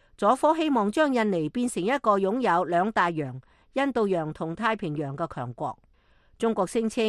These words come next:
擁有從納土納島鏈到中國大陸嘅三百五十萬平方公里南中國海嘅大部分主權。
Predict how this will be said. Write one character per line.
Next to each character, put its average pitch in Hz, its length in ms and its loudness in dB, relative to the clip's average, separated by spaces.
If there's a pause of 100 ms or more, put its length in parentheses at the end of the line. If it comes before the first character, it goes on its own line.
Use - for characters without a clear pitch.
擁 202 220 0
有 180 280 2
從 156 420 -4
納 233 180 0
土 233 120 -2
納 277 300 2
島 170 180 2
鏈 233 380 -2
到 208 380 2
中 339 200 2
國 254 180 4
大 190 220 2
陸 190 200 2
嘅 214 220 0
三 311 280 2
百 240 160 4
五 185 180 -2
十 208 140 -4
萬 175 240 -2
平 156 240 -6
方 285 240 4
公 269 240 -2
里 175 220 0
南 160 260 -2
中 339 180 -2
國 202 160 -2
海 180 240 -2
嘅 226 140 -4
大 165 180 0
部 160 160 -6
分 160 220 -6
主 156 220 -6
權。 147 200 -6